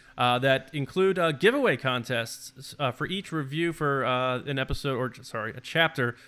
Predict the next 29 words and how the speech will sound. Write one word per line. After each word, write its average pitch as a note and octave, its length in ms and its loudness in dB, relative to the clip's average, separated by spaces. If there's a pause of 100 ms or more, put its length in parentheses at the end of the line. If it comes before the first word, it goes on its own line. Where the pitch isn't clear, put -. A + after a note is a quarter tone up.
(120)
of B2 100 -4
The B2 40 -4
Mandalorian. B2 720 -2
In A#2+ 140 -6
the A#2 60 -8
comments, A#2+ 520 -4
you A2+ 80 -12
can, A#2 220 -6
uh, A2+ 200 -6
leave A#2+ 200 -6
a - 20 -10
comment A#2+ 380 -4
and A2+ 80 -8
enter A#2 240 -8
to A#2+ 120 -10
win A#2 220 -4
a A2+ 60 -8
cool A#2+ 340 -6 (240)
Mandalorian-based A#2+ 880 -4
prize. D3 360 2
So A#2 200 -8 (360)
go C3+ 60 -4
to A#2+ 80 -2
star C3 240 0
wars A#2+ 240 -2
news A#2 180 -6
net A2+ 160 -6
dot A2 240 -4
com. C#3 380 4